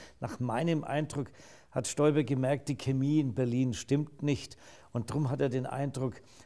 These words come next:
da kann er nicht so viel für unser Land tun, wie wenn er hier bleibt,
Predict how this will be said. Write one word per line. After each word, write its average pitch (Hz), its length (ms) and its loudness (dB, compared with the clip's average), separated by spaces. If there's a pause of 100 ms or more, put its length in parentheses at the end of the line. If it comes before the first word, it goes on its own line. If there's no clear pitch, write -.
(100)
da 131 100 0
kann 160 240 -2
er 170 100 2
nicht 151 260 0
so 165 200 2
viel 160 300 2
für 156 320 2
unser 139 300 -2
Land 123 360 0
tun, 143 300 0
wie 127 140 0
wenn 131 140 0
er 127 80 2
hier 117 340 0
bleibt, 120 500 -2